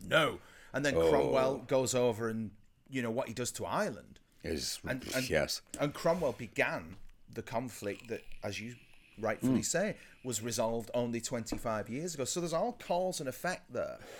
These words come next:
Speaker 1: and it's all identity. And people are asked, people are
Speaker 2: Mm.
Speaker 1: really, really asked about this identity. It's,
Speaker 2: Oh, yeah.
Speaker 1: it's, it's, um, but it's interesting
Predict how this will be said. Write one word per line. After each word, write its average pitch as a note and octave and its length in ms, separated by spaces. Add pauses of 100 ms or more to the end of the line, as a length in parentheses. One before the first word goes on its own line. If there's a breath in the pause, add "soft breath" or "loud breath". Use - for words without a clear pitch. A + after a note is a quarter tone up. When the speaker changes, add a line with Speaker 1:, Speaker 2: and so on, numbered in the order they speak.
(100)
Speaker 1:
and C3 100
it's C#3+ 120
all F#3 260
identity. C3+ 800 (220 soft breath)
And A2+ 140
people E3+ 320
are C#3 60
asked, G#3+ 580 (260)
people D#3 300
are D3 40
Speaker 2:
Mm. C3 180
Speaker 1:
really, C3+ 260
really A#2 380
asked C3 400
about G#2 280
this G#2 160
identity. G2 800 (240)
It's, C#3+ 240 (120)
Speaker 2:
Oh, A2+ 140
yeah. G2+ 180
Speaker 1:
it's, - 260
it's, - 320
um, B2+ 380 (220)
but D3+ 140
it's C#3+ 140
interesting C#3+ 680